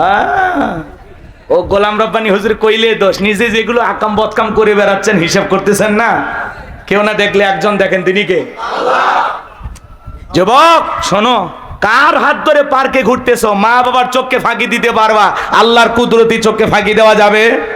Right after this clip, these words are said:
রাত দুইটার দিকে কার জানালায় যা ডাক দিয়া সারা রাত গল্প করেছো? অনেক চাচা ভাবতেছে, "যাক, সব আজ যুবকদের হচ্ছে, আমরা বেঁচে গেলাম।" চাচা, হ্যাঁ,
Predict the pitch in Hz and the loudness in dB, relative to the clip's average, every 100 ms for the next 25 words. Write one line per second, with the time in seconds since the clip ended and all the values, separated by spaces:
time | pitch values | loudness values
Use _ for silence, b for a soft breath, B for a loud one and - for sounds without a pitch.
0 | - - - - - 240 277 226 294 302 | -8 -8 -8 -6 0 2 2 0 2 2
1 | 302 294 294 294 294 330 339 330 330 330 | 0 2 0 2 2 2 4 2 4 4
2 | 339 330 330 311 311 311 302 294 - 269 | 4 4 4 4 2 2 2 2 4 2
3 | 285 277 269 269 269 269 247 240 233 220 | 4 4 4 2 2 2 2 2 2 2
4 | 165 - - - - - - - - - | 0 -4 -14 -16 -18 -18 -18 -18 -18 -20
5 | - - - - - - - 185 196 202 | -20 -20 -20 -20 -18 -12 -4 -4 -2 -2
6 | 190 208 196 - 202 202 175 196 185 - | 0 0 0 -2 -2 0 0 -2 -4 -8
7 | - 208 214 196 156 185 190 139 185 160 | -4 -2 0 -2 -2 -2 -2 0 0 0
8 | 160 175 - - - - - 175 196 202 | 0 -2 -4 -6 -20 -14 -6 -2 0 0
9 | 170 190 185 175 147 190 190 247 285 277 | 0 -2 0 -2 0 -2 0 2 2 2
10 | 240 - - - 165 | 0 -4 -6 -4 -6